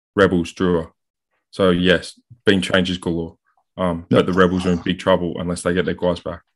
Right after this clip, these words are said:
Speaker 2: I'd agree with that. I, I reckon when it gets down to late in the year, Rebels,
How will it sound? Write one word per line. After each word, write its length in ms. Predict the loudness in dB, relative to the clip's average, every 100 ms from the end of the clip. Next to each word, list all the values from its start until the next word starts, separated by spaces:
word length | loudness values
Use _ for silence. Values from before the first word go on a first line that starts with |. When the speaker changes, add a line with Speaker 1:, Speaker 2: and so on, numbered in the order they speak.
| _ _ _ _ _ _ _
Speaker 2:
I'd 120 | -2
agree 200 | 2 2
with 100 | 2
that. 200 | 0 -4
I, 160 | -4 -4 -2
I 100 | -2
reckon 300 | -2 -2 -2
when 100 | -2
it 60 |
gets 220 | -2 -6
down 240 | -6 -6 -6
to 140 | -6
late 160 | -6 -6
in 100 | -6
the 80 | -6
year, 280 | -6 -6 -8
Rebels, 520 | -8 -8 -12 -16